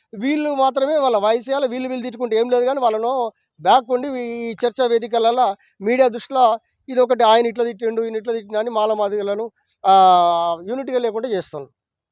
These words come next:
ఇది ఒక, ఇది బాధాకరమైన విషయం. ఇప్పటికైనా మేము మాలోని ఐక్యత అయితే ఏమైందంటే, రాజ్యాధికారం, బాబాసాహెబ్ అంబేద్కర్ గారు ఏమన్నారంటే, మన ఓట్లు మనం వేసుకుందాం,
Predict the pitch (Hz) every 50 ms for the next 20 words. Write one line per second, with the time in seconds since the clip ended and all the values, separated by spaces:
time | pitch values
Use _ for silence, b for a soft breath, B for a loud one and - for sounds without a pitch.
0 | _ 285 294 285 277 269 262 262 254 262 254 233 226 214 208 214 - _ _ _
1 | _ _ _ _ 294 269 247 233 254 269 285 262 247 262 247 226 214 196 175 160
2 | 151 135 - 151 127 - _ _ _ _ _ _ _ _ - 214 214 285 277 269
3 | 285 269 277 269 269 254 226 226 254 _ _ _ _ _ _ _ _ _ _ _
4 | 202 202 220 247 269 285 269 247 226 208 202 226 254 254 254 254 226 214 247 214
5 | 294 269 233 247 247 220 247 233 226 220 208 202 196 196 240 214 214 214 240 214
6 | 262 277 269 269 220 254 247 214 175 160 165 175 196 233 269 302 262 277 269 269
7 | 262 269 247 254 269 254 247 240 240 240 226 220 214 214 202 202 196 185 175 170
8 | 196 226 - _ _ _ _ _ _ _ _ _ _ 175 170 180 190 214 247 277
9 | 262 254 247 254 262 262 294 262 262 240 233 220 214 214 208 - - 208 190 180
10 | 170 160 165